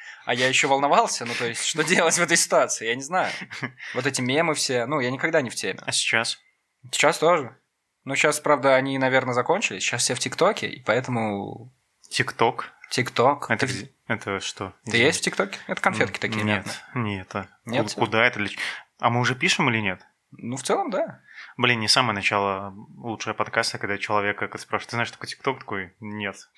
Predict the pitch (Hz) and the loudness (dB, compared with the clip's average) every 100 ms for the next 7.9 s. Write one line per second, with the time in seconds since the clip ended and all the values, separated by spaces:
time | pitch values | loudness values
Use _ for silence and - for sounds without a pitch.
0 | - - 208 190 160 - - 139 123 - | -20 0 2 4 2 0 -2 2 4 2
1 | - - 180 165 180 151 143 143 131 - | -4 -8 -6 4 4 6 2 2 -2 2
2 | 123 123 113 113 120 113 - 233 180 - | 2 2 -2 0 0 0 -2 -2 0 0
3 | 147 139 156 254 - 131 277 - - 143 | 2 0 0 0 2 2 0 0 0 0
4 | 143 208 180 143 117 151 127 123 120 - | 2 4 6 4 0 -4 -2 0 2 0
5 | - 143 123 123 127 113 113 110 110 107 | 4 4 6 4 4 4 4 4 0 2
6 | 120 107 98 113 107 - - 143 175 160 | 2 2 2 0 0 -4 -2 -2 0 2
7 | 135 127 - 135 120 113 120 117 | 4 2 4 2 2 0 4 4